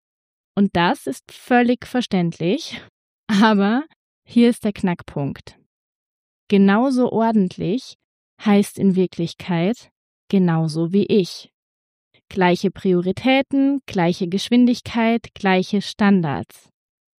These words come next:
Und das ist nicht nur unrealistisch, es ignoriert auch komplett, dass ihr nun mal zwei verschiedene Menschen seid. Du räumst vielleicht sofort auf, weil ein voller Tisch dich stresst.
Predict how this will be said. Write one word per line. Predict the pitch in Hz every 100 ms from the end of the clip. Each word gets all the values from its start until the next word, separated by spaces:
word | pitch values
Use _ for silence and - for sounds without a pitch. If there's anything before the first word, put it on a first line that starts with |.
| _
Und | 220 208
das | 196 254 -
ist | - - -
nicht | 233 - -
nur | 196 - -
unrealistisch, | 214 202 202 190 202 196 196 202 - 269 294 - -
es | -
ignoriert | 208 202 185 220 269 -
auch | 196 -
komplett, | - 196 180 180 190 - -
dass | 151 175 -
ihr | 226
nun | 208 190
mal | 214 233
zwei | - 196 208
verschiedene | - 180 - 214 208 214
Menschen | 247 320 - 196
seid. | - 65 - - _ _ _ _ _ _ _ _ _ _ _ -
Du | 262 320
räumst | 269 262 269 -
vielleicht | - 226 220 226 - - 214
sofort | 190 214 - 240 262 -
auf, | 190 208 262 -
weil | 214 208 214
ein | 202 196
voller | - 247 247
Tisch | - 208 - -
dich | - 202 -
stresst. | - - 147 - -